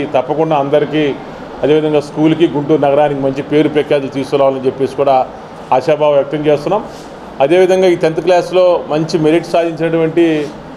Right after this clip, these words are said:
మరి విద్యార్థులకి తప్పకుండా మరి మున్సిపల్ కార్పొరేషన్ ఆధ్వర్యంలో, అదేవిధంగా ప్రభుత్వ పాఠశాలలతో పా-, కళాశాలలతో పాటు ప్రైవేట్ కళాశాలల్లో కూడా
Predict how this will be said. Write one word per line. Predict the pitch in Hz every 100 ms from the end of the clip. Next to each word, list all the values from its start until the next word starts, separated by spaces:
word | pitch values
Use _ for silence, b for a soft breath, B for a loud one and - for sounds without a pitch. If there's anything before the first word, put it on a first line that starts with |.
| - - -
మరి | 139
విద్యార్థులకి | 139 127 165 165 160 160 175
తప్పకుండా | 160 - - 165 170 180 165 151 - - - - -
మరి | 143
మున్సిపల్ | 139 147 147 160
కార్పొరేషన్ | 156 156 160 160 151 151 139
ఆధ్వర్యంలో, | 160 156 160 180 170 151 143 - - - -
అదేవిధంగా | 135 151 160 160 165 160
ప్రభుత్వ | 143 147 160 170
పాఠశాలలతో | 156 147 147 151 151 139 143
పా-, | 139 139
కళాశాలలతో | 139 151 151 156 151 151 139
పాటు | 156 156 185 160 147 - - - -
ప్రైవేట్ | 143 185 190 170
కళాశాలల్లో | 170 165 160 160 156 151
కూడా | 160 170